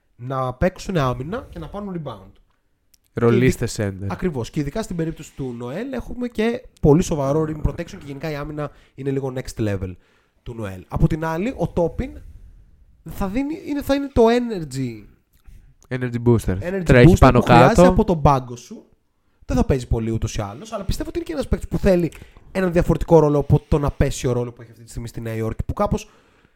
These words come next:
Speaker 1: έχει δείξει στοιχεία, αλλά με τόσο λίγο που παίζει,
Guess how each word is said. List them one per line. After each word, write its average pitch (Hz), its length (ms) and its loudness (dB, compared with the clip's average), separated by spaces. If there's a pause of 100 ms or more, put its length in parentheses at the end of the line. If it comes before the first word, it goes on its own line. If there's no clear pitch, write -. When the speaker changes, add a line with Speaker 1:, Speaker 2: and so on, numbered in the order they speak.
(420)
Speaker 1:
έχει 294 240 2
δείξει 226 260 0
στοιχεία, 208 400 -2
αλλά 269 200 0
με 262 120 0
τόσο - 380 4
λίγο 254 280 0
που - 160 -8
παίζει, 139 460 -2